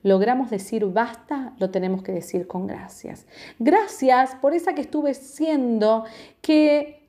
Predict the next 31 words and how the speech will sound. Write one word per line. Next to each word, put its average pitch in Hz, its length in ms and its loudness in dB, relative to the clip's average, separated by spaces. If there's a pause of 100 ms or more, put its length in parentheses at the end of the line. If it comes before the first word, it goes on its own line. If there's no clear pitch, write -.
eligió 339 400 6
esas 466 220 -6
palabras 277 680 4
que 262 120 -4
la 262 120 2
limitaban 294 760 0
tanto 269 600 2
hasta 240 440 2
hoy, 220 380 2 (420)
porque 233 280 0
eso 262 180 -2
me 240 120 -4
posibilita 208 720 -2
llegar 226 480 2
justamente 226 680 -2
al 202 140 -2
lugar 190 320 0
en 180 100 -4
el 170 160 -6
que - 80 -14
estoy. - 460 -12 (320)
Entonces, 262 500 -2
gracias 330 600 2
por 247 240 0
esa 269 260 -4
que 285 120 -8
fui, 190 580 -2 (840)
que 233 140 0
poco 359 560 2
pudo 247 340 0
ver 233 460 0